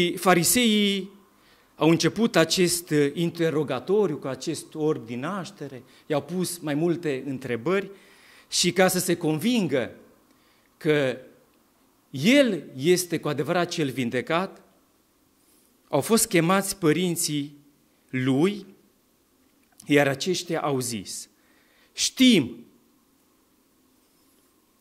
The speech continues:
că acesta este fiul nostru și că s-a născut orb.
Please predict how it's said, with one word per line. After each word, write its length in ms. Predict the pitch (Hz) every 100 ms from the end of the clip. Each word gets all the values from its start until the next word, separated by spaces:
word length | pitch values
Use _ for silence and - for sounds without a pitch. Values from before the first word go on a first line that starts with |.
| _ _ _ _ _
că 460 | - 175 175 160 165 - -
acesta 480 | - 160 - 226 -
este 260 | 180 170 170
fiul 320 | - 190 160
nostru 400 | 160 202 196 170
și 180 | 160 170
că 120 | 175
s-a 200 | 160 156
născut 440 | 151 147 - 165 -
orb. 340 | 156 120 -